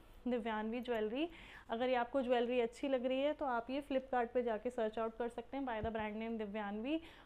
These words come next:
और वहाँ से आप purchase कर सकते हैं। Guys, अगर आपको ये video अच्छा लगा हो, दिल से अच्छा लगा हो, मेरी एक छोटी सी कोशिश अगर आपको अच्छी लगी हो तो do like, share and subscribe to my YouTube channel। Till then, bye bye, take care, bye।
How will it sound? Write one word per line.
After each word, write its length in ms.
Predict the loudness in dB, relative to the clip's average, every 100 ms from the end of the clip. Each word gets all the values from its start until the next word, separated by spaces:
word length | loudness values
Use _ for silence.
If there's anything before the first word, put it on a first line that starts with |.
| -10 0
और 160 | 2
वहाँ 240 | 4 2 2
से 140 | 0
आप 140 | 0 0
purchase 380 | 0 0 -2
कर 140 | 0 -2
सकते 340 | -2 -4 0
हैं। 320 | 2 0 -6 -16 -20 -20 -20 -20 -20 -18 -16 -16 -6 -2
Guys, 160 | 2
अगर 180 | 4 4
आपको 260 | 4 4 2
ये 60 |
video 280 | 0 0 2
अच्छा 320 | 0 2 2
लगा 260 | 2 4 2
हो, 160 | 2 2
दिल 320 | 4 4 4
से 140 | 4
अच्छा 320 | 2 2 2
लगा 240 | 2 4 4
हो, 140 | 2
मेरी 220 | 2 0
एक 140 | 0 -4 -4
छोटी 280 | 0 0 0
सी 140 | -2
कोशिश 320 | 2 2 2 2
अगर 220 | 2 0
आपको 240 | 0 -2
अच्छी 260 | -4 -4 -6
लगी 280 | -6 -4 -2
हो 160 | -2 -4 -16 -8 -2
तो 100 | 0
do 300 | 2 4 6
like, 180 | 4 4
share 320 | 2 2 2
and 60 | 0
subscribe 460 | -4 -2 -2 0 -2
to 80 | -2
my 200 | 0 -2
YouTube 300 | -2 -4 -2
channel। 340 | -2 0 0 0
Till 160 | -2
then, 200 | -2 -2
bye 140 | -2 0
bye, 380 | 2 2 0 -2
take 280 | -4 -4 -4
care, 240 | -4 -2 -4
bye। 920 | -4 -4 -4 -4 -4 -6 -6 -8